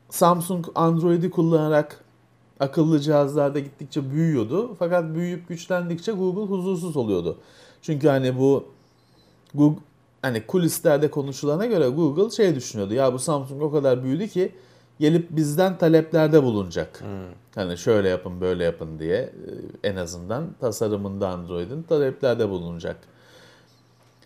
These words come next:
Speaker 1: e, diye düşünüyordu Google. Bir yandan da, e, Samsung da ne yapıyordu? İşte, e, ha-, hem Android'i kullanmaya devam ediyordu hem de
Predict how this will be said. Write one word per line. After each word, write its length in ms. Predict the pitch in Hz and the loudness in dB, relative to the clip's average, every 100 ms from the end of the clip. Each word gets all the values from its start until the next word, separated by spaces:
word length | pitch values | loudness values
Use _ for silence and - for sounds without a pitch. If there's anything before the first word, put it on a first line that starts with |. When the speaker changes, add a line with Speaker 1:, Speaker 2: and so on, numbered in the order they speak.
| _ - | _ -2
Speaker 1:
e, 80 | 107 107 107 104 104 107 104 101 - _ 110 | 2 4 2 0 -2 -4 -6 -10 -20 _ -4
diye 220 | 120 123 | 2 2
düşünüyordu 560 | 110 - 107 95 87 92 | 2 -4 -4 -2 -2 -4
Google. 320 | 90 82 98 - | -6 -6 -10 -12
Bir 140 | 135 170 | 0 2
yandan 500 | 175 180 208 220 214 | 2 0 -2 -2 -2
da, 260 | 220 226 - _ _ _ _ _ _ _ _ _ - _ _ | -2 -4 -12 _ _ _ _ _ _ _ _ _ -20 _ _
e, 100 | - 67 50 - - - - | -8 -6 -6 -10 -12 -16 -12
Samsung 680 | - 180 170 170 180 185 170 | -2 2 4 2 -6 -6 -2
da 120 | 180 | -2
ne 60 | 185 | 2
yapıyordu? 500 | 180 175 135 127 180 | 0 2 0 2 0
İşte, 300 | 160 - 165 | -2 4 6
e, 300 | 165 131 143 147 147 143 - - _ _ _ _ _ _ _ - - | 8 6 4 2 2 -2 -6 -16 _ _ _ _ _ _ _ -20 -16
ha-, 240 | - 175 143 | 0 2 4
hem 260 | 180 202 | 2 2
Android'i 500 | 180 180 175 185 180 | 2 0 2 2 0
kullanmaya 600 | 180 170 180 175 175 175 | -2 0 0 0 0 2
devam 340 | 180 185 180 143 | 2 4 2 -2
ediyordu 360 | 120 123 143 | -2 -2 0
hem 260 | 196 170 151 | 0 0 -2
de 200 | 196 | -2